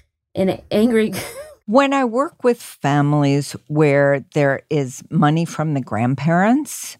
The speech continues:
Speaker 2: so maybe the grandparents pay the tuition or the grandparents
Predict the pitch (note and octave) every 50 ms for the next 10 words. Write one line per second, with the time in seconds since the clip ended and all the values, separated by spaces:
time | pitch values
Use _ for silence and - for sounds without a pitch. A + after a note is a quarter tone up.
0 | _ - - - A3+ G3 E3+ D#3 G#3 A3 G3 A3 F#3 F3+ - - E3 D#3+ D#3 D3
1 | F3+ D#3+ D#3+ D3 - - E3 D3 C3+ C#3 A#2+ - - - C#3+ B2+ - C3 C3 -
2 | - - - - - C2+ F#2 A2+ - - C3 C#3+ C#3 D3+ D3 C#3+ D#3 D3+ D#3 D3+
3 | B2 - _ _ - - C#3 C#3+ D3 E3+ - G#3 F#3+ F#3 F#3 F3 - - - -